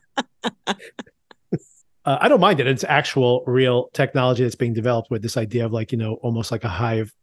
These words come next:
behavior where you just program robots to say, like, for example, build something, and they just, like, you know, mechanically do it, and they work continuously. And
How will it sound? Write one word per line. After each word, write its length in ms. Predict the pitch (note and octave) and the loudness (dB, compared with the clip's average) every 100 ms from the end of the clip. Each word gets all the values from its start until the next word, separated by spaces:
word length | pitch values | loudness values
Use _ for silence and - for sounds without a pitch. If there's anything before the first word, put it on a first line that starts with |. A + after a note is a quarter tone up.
| _ - | _ -10
behavior 420 | B2+ A#2+ B2 A2+ | -4 -2 -2 0
where 140 | A2+ A#2 | 0 0
you 140 | A2+ | 0
just 180 | A#2 - | -2 -4
program 380 | C3+ A#2+ A#2+ A#2 | -2 0 0 0
robots 360 | A#2+ A2+ G#2+ - | -2 -2 -4 -6
to 80 | A#2+ | -4
say, 180 | A#2+ | -4
like, 140 | A2 A2 | -4 -8
for 120 | - | -6
example, 260 | A#2 B2 A2+ | -4 -2 -2
build 260 | G#2+ C3 | 0 0
something, 400 | - A#2 A2 A2 A2+ - - - | 0 -4 -4 -6 -8 -14 -16 -4
and 100 | A#2 | -2
they 120 | A2 | -2
just, 180 | A2+ C3 | -4 -6
like, 160 | G#2+ - | -8 -8
you 80 | A#2 | -8
know, 160 | G#2+ - | -8 -8
mechanically 480 | A#2 - A2+ - | -8 -4 -4 -4
do 220 | A2 D3 C#3+ | -2 2 2
it, 80 | |
and 100 | A2 | 0
they 80 | G#2+ | -8
work 220 | G#2 A2 _ | -8 -8 _
continuously. 760 | A#2 - D#3 D3 C3 - A#2+ | -8 -6 -4 0 0 0 -2
And 140 | A#2 | -2